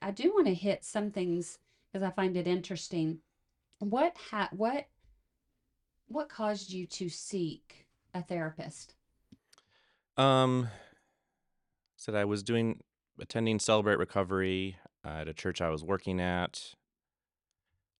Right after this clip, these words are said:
Speaker 2: Uh,
Speaker 1: What
Speaker 2: it
Speaker 1: moved you to Celebrate Recovery?
Speaker 2: Uh, honestly, it started just as volunteering. Like, I found out they were
Speaker 1: Okay.
Speaker 2: gonna be, they, they started it up while I was there.
Speaker 1: Isn't that how everyone starts Celebrate
Speaker 2: Yeah,
Speaker 1: Recovery? That's how we
Speaker 2: and,
Speaker 1: started.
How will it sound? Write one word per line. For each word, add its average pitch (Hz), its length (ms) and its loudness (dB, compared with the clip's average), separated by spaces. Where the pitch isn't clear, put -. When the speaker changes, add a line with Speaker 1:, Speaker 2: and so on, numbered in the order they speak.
Speaker 2:
Uh, 85 200 -4
Speaker 1:
What 233 120 -10
Speaker 2:
it 85 140 -10
Speaker 1:
moved 220 220 -16
you 180 80 -4
to 165 140 -8
Celebrate 160 420 -6
Recovery? 156 520 -10
Speaker 2:
Uh, - 60 -4
honestly, 101 380 6
it 82 80 4
started 92 340 6
just 90 160 -2
as 82 120 -2
volunteering. 87 580 0
Like, 80 180 -2
I 80 60 -2
found 85 280 0
out 80 140 0
they 82 100 2
were 82 60 2
Speaker 1:
Okay. 78 120 -2
Speaker 2:
gonna 85 80 -2
be, 80 300 -2
they, 90 320 2
they 92 140 6
started 95 440 4
it 85 100 0
up 87 220 2
while 78 240 0
I - 20 -2
was 76 160 -6
there. 78 360 -4
Speaker 1:
Isn't 220 240 -12
that 202 140 -6
how 190 180 -8
everyone 170 380 -10
starts 160 280 -12
Celebrate 160 380 -8
Speaker 2:
Yeah, 98 120 4
Speaker 1:
Recovery? - 280 -10
That's - 100 -8
how 90 60 2
we 85 40 -2
Speaker 2:
and, 85 80 -4
Speaker 1:
started. - 300 -4